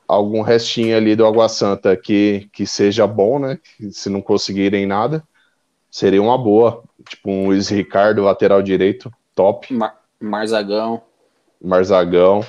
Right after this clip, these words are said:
Speaker 1: Tem, tem muito cara bom, muito cara bom ali no Água Santa. Até mesmo o goleiro. Acho que, acho que Juliano, se eu não me engano.
Speaker 2: Juliano.
Speaker 1: É, comentou do Paulo Vitor aí também, o, o Mamão. Putz, Paulo Vitor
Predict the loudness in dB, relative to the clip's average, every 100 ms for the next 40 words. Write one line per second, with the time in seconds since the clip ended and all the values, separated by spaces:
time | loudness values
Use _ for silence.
0 | -12 _ _ _ _ -6 -2 -2 -2 -4
1 | -2 0 2 2 0 -2 _ -10 -8 -4
2 | 0 0 0 0 0 0 0 0 0 -4
3 | -4 -6 _ _ _ -12 -2 0 0 -2
4 | -2 2 2 4 2 -2 _ _ _ _
5 | _ _ -16 -16 -6 0 2 2 0 0
6 | -2 -4 -10 -18 _ _ _ -20 -10 -4
7 | -2 2 4 2 0 -4 -8 -6 -2 0
8 | 0 -2 -12 _ _ -6 -4 -2 -4 -8
9 | _ -20 _ -20 _ _ 2 4 2 -4
10 | _ -2 -2 0 0 0 2 2 2 2
11 | 0 2 2 2 2 0 2 0 2 2
12 | 0 -2 -6 -8 -2 0 2 2 0 -6
13 | -8 -8 -8 -18 _ -2 0 -2 -4 -2
14 | 0 2 2 0